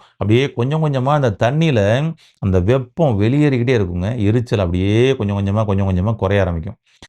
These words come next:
எவ்வளவு தூரத்துக்கு உங்களால மூச்சு அடக்கி உள்ள மூழ்கி இருக்க முடியுமோ, மூழ்கி இருந்துட்டு எந்திரிச்சிருங்க. திரும்பவும் உள்ள மூழ்குங்க, கண்ணை திறந்து விடுங்க, நாக்கை அலசுங்க, எந்திரிங்க. திரும்பவும் உள்ள மூழ்குங்க, கண்ணை திறந்து விடுங்க, நாக்கை அலசுங்க, எந்திரிங்க.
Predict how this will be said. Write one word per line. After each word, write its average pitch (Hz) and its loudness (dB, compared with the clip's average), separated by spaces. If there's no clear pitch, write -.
எவ்வளவு 127 2
தூரத்துக்கு 120 0
உங்களால 101 0
மூச்சு 117 0
அடக்கி 98 0
உள்ள 104 0
மூழ்கி 110 0
இருக்க 95 0
முடியுமோ, 87 -2
மூழ்கி 104 2
இருந்துட்டு 92 0
எந்திரிச்சிருங்க. 95 0
திரும்பவும் 131 0
உள்ள 117 2
மூழ்குங்க, 101 -2
கண்ணை 110 -2
திறந்து 104 0
விடுங்க, 95 -2
நாக்கை 101 -2
அலசுங்க, 95 -4
எந்திரிங்க. 90 -2
திரும்பவும் 147 0
உள்ள 110 4
மூழ்குங்க, 98 0
கண்ணை 113 0
திறந்து 104 0
விடுங்க, 98 -2
நாக்கை 104 -2
அலசுங்க, 92 -4
எந்திரிங்க. 82 -4